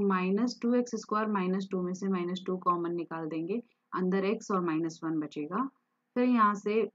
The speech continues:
माइनस थ्री एक्स और थ्री में से थ्री common चला गया तो यहाँ से एक्स और यहाँ से वन बच जाएगा, ठीक है।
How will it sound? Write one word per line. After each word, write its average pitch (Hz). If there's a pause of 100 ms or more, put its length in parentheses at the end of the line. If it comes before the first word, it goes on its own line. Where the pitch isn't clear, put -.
माइनस 190
थ्री 202
एक्स 196
और 196
थ्री 196
में 202
से 196
थ्री 214
common 180
चला 165
गया 165
तो 196
यहाँ 180
से 175 (140)
एक्स -
और 170
यहाँ 160
से 247 (600)
वन 196
बच 147
जाएगा, 139 (420)
ठीक 196
है। 240